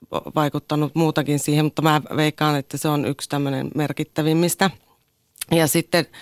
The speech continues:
tämmönen tutkimuksellinen kiinto, mielenkiinto Westermarckia kohtaan sitten ehkä varmaan joskus tuossa tuhat yhdeksänsataakahdeksankymmentäluvulla on vähitellen alkanut viriämään.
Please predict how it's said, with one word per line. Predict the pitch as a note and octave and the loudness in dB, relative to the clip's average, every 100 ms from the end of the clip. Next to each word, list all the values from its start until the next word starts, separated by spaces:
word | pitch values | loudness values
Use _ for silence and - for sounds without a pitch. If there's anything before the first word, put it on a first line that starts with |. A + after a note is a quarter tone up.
| - - _ _ _ | -20 -20 _ _ _
tämmönen | F#3+ F#3 F#3 - D#3 - | -2 2 2 2 -6 -2
tutkimuksellinen | A3+ A#3 G#3 E3+ - E3 D#3+ C#3+ | -2 2 2 2 4 4 4 4
kiinto, | E3+ D#3+ D#3 - | 2 4 2 -2
mielenkiinto | D#3 F3 E3+ D3 D3+ D3 | 2 4 4 2 0 2
Westermarckia | D3 D3+ D#3 D3 C#3+ - D3+ | 0 0 -2 -2 -4 -2 -4
kohtaan | C#3+ D3+ C#3 D3+ D3 | 0 -4 -2 -2 -2
sitten | D3 - D3 | -4 -4 -4
ehkä | D3 D3+ | -2 0
varmaan | D#3+ D#3+ D#3+ | 0 2 2
joskus | D#3 D3+ E3+ - - _ F#2+ | 0 -2 -6 -8 -14 _ -8
tuossa | - E3 D#3+ | -2 0 0
tuhat | - E3 | 0 2
yhdeksänsataakahdeksankymmentäluvulla | E3 E3 - - E3 F3+ F3 D#3+ D#3 C#3 C3 C3+ C#3 C#3+ C#3+ D3+ | 2 0 0 0 2 2 2 0 0 0 -2 -2 -2 0 2 2
on | |
vähitellen | D#3 D#3+ D#3 D3+ C#3 | 4 2 2 0 2
alkanut | D3 D3+ D3 C#3+ - | 0 2 0 0 0
viriämään. | D#3 D#3+ D#3 E3+ G#3+ | 2 4 4 4 2